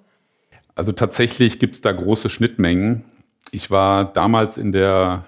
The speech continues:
schönen Situation, dass ich überhaupt keinen Zeitdruck hatte. Ähm, ich wusste aber, dass ich mich, ähm, von einem Großkonzern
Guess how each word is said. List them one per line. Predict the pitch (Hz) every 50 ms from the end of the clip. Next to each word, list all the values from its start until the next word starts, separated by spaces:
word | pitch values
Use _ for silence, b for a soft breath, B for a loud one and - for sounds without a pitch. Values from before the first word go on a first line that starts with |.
| b b b
schönen | - - - 123 113 120 131 127
Situation, | 113 107 87 101 101 98 - - - - 104 113 113
dass | 107 101 -
ich | - -
überhaupt | 98 95 90 104 - -
keinen | - - 104 95 92
Zeitdruck | - - - 101 110 - - - 139 131 -
hatte. | - 135 - - 160 175 - _ _ b b b b b b b b b b b b b _ -
Ähm, | 92 95
ich | 90 - -
wusste | 120 - - - -
aber, | 101 110 113 120
dass | 120 120 - -
ich | 104 - -
mich, | 110 107 104 - - - -
ähm, | 104 95 95 95 95 95 95 92 90 87 - _ _
von | _ - 104 98
einem | 95 95
Großkonzern | - - 107 117 - - - 113 101 - - 98 90 95 95